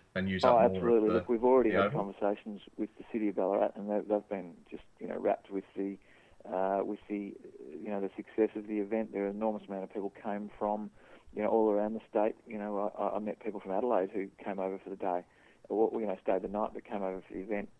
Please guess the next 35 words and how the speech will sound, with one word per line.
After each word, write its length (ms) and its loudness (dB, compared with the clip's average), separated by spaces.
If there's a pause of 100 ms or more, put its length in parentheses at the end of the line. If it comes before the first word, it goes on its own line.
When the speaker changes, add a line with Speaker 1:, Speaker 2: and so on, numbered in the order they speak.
Speaker 2:
Um, 320 -6
the 60 -8
V 200 4
Line 200 2
trains, 380 -4
from 120 -8
all 160 -2
report, 420 -2
were 320 0
absolutely 400 -4
packed 300 -2
from 180 -8
Melbourne, 440 0
so 160 2 (460)
we're 100 0
gonna 160 0
do 120 2
a 40 0
bit 140 0
of, 200 -4
um, 300 -2 (240)
uh, 480 -2 (160)
collaborative, 380 -2 (360)
uh, 80 0
work 360 0
with 140 -4 (100)
V 120 4
Line 220 0
next 220 -8
year 100 -2
to 60 -4
make 240 -4
sure 200 0
that 120 -4
there's, 120 -4